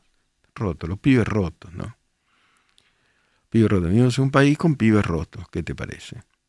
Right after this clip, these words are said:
Con, o desocializados, o, o, bueno, perdidos, perdidos en una noche, digamos,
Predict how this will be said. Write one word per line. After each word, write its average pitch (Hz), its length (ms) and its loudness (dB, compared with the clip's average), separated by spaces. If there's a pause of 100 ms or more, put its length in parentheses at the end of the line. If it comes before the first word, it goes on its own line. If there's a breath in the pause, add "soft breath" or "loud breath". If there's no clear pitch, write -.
(140)
Con, 78 800 -6 (220)
o 82 220 -8
desocializados, 90 1400 -2
o, - 380 -14 (180)
o, - 480 -20 (880)
bueno, 101 300 0 (400)
perdidos, 101 880 2
perdidos 90 500 -4
en 87 100 -4
una 92 180 -2
noche, 92 400 -2
digamos, 87 400 -4